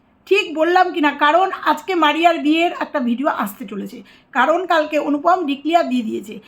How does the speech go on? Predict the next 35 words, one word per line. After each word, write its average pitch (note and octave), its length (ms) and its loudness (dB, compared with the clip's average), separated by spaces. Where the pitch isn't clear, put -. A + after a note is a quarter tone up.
যে C#4 100 0
আমাদের D4+ 440 4
আগামীকাল D#4 800 2
বিয়ের D#4+ 300 2
ভিডিওটা D4 440 2
দিতে B3+ 280 -2
হবে। G#3+ 300 -4
কেন E4+ 320 2
দিতে D#4 220 2
হবে G#3+ 180 -2
এত A3 120 -8
তাড়াতাড়ি, G3+ 460 -14
সবটা F#4 420 2
নিয়ে G4+ 160 2
আজকের F4 360 0
ভিডিও। F4 240 6
আর D#4+ 360 4
বলবো, D#4 360 2
মন্দিরা G4 520 2
জানতো D4+ 320 2
না, C4 360 0
মন্দিরা F4+ 400 4
জানতো E4+ 320 2
না। F4 120 4
তো F4+ 180 -2
চলো, F4+ 480 2
এবার D#4+ 260 2
কি F4+ 100 -2
তাহলে F4 220 2
দুই D#4+ 280 6
মেয়ের F#4 200 2
একবারে D#4+ 560 2
জামাই C#4 260 2
ষষ্ঠী F#4 280 -2
হবে? G4 340 2